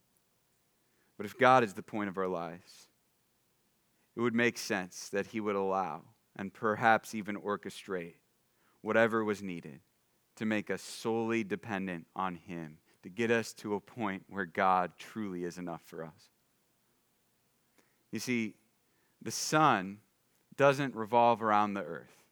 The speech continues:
People thought that for centuries, but the sun does not revolve around the earth. God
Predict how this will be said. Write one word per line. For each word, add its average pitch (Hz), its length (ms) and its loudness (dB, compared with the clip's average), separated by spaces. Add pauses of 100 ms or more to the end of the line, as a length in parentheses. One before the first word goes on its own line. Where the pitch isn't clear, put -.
(540)
People 135 340 0
thought 123 420 4
that 104 260 4 (640)
for 113 140 -8
centuries, 90 800 -2 (240)
but 92 100 -12
the 107 60 -8
sun 151 420 6
does 107 140 -4
not 135 440 6
revolve 110 560 6
around 98 440 0
the 98 140 -6
earth. - 440 -2 (1800)
God 123 600 8